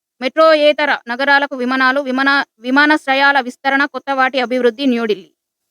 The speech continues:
దేశాభివృద్ధికి గ్యారంటీ, యువతకు భారీగా ఉపాధి అవకాశాలు, మధ్యంతర బడ్జెట్పై ప్రధాని మోదీ, న్యూఢిల్లీ. బడ్జెట్ నిరాశాజనకం, కాంగ్రెస్. పర్యాటక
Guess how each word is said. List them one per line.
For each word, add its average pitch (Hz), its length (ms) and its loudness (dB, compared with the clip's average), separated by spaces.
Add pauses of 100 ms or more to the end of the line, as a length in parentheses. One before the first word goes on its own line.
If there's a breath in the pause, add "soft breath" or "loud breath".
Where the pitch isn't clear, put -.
(460)
దేశాభివృద్ధికి 330 760 0
గ్యారంటీ, 269 520 0
యువతకు 285 340 -2
భారీగా 262 380 0
ఉపాధి 254 320 0
అవకాశాలు, 247 480 -4
మధ్యంతర 269 460 0
బడ్జెట్పై 247 560 -4 (320)
ప్రధాని 262 400 0 (540)
మోదీ, 233 340 -6 (1300)
న్యూఢిల్లీ. 247 420 0 (840)
బడ్జెట్ 285 480 0
నిరాశాజనకం, 277 800 -2 (120)
కాంగ్రెస్. 233 340 -6 (840)
పర్యాటక 339 320 2